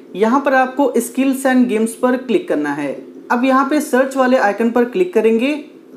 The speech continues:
और यहाँ पर आपको लिखना है Canon Printer,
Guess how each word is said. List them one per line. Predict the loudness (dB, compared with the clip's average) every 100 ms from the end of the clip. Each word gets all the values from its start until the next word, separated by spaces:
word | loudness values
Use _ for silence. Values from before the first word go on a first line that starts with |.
| -20 -8 -2
और | 0
यहाँ | 2 2 2
पर | 2
आपको | 2 0 0
लिखना | 0 2 0
है | 2 2 0
Canon | -2 -2 2 0 2
Printer, | 2 2 0 -2 -2